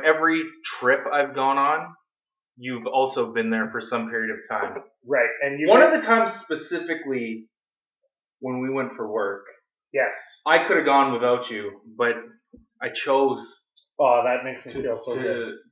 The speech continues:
Speaker 1: 'cause I got to decide who got to go, and I chose me and you.
Speaker 2: Awesome. Good move, man. Good move. So on this particular segment, what we do is we talk about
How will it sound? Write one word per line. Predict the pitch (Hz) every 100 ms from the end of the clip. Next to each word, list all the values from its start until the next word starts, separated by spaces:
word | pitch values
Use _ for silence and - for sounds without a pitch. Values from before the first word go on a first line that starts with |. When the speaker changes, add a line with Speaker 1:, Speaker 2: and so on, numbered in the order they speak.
| -
Speaker 1:
'cause | 120
I | 120
got | 131 127
to |
decide | 123 113 127
who | 120
got | 117 113
to | 117
go, | 127 117 113
and | 117
I |
chose | 120 139 127 117
me | 123 151 170 _
and | 143 139 143
you. | 135 - - - 123
Speaker 2:
Awesome. | 117 - 117 - _
Good | 160 151
move, | 156 117
man. | 113 117 - _
Good | 135 120
move. | 123 - _ _ _ _ _ _ _ _ _ _ _
So | - 180 180 180 -
on | 175 180
this | 190 - - - - - _ _
particular | - 175 180 170 147
segment, | - 160 151 151
what | 147
we | 139
do | 131 131
is | 123
we | 135
talk | - 131 123 -
about | 131 117 110